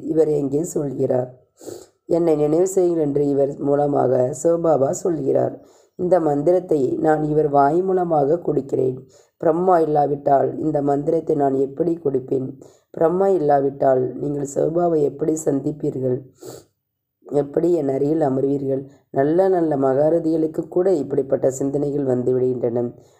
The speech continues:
அதன் மூலம் மாயை என்னிடமிருந்து முகத்தை திருப்பி விட்டு விடுகிறது.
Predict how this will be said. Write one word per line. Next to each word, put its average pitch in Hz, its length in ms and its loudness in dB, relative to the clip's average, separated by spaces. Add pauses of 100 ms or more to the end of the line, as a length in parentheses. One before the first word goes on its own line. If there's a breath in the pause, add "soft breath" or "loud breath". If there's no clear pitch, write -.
(180 soft breath)
அதன் 147 240 0
மூலம் 143 340 0 (100)
மாயை 151 420 4
என்னிடமிருந்து 147 640 0
முகத்தை 135 440 0
திருப்பி 147 360 -4
விட்டு 139 260 -2
விடுகிறது. 127 520 0